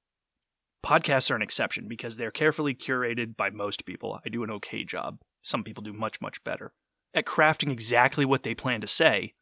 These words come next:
in script form or just going off the cuff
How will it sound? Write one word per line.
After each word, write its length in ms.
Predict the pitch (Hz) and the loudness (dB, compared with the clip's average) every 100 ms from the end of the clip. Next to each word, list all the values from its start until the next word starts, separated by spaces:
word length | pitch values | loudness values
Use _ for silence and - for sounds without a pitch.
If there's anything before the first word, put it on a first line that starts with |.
| _ _ _ _ _ _ _ _ _ _ _ _ | _ _ _ _ _ _ _ _ _ _ _ _
in 300 | 135 123 120 | -2 0 2
script 300 | - 160 - | 4 4 2
form 380 | 123 110 107 - _ _ | -4 -2 -4 -6 _ _
or 260 | 233 214 170 | 8 10 8
just 220 | 143 - | 6 2
going 220 | 147 131 | 4 4
off 160 | 120 - | 2 0
the 80 | 117 | -4
cuff 480 | - 156 113 - | 2 4 4 2